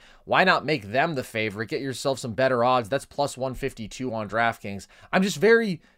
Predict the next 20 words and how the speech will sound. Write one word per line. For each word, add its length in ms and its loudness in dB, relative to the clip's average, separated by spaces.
very 260 4
confident, 720 -4
in 120 4
the 80 4
scheme 260 0
of 80 2
things 160 -2
at 80 0
least, 200 -4
that 80 -16
they're 100 -2
gonna 160 -4
win 180 -2
this 160 -6
game. 240 -4
For 80 -6
them 140 6
being 180 0
an 160 -4
underdog, 760 6